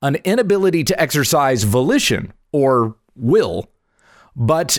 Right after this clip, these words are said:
an inability to be willing to exercise holy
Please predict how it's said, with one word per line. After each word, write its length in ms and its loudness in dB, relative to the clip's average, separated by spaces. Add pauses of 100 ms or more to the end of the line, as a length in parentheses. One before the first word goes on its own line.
an 140 0
inability 680 0
to 200 0
be 180 0
willing 380 2
to 180 -2
exercise 760 0 (220)
holy 760 -2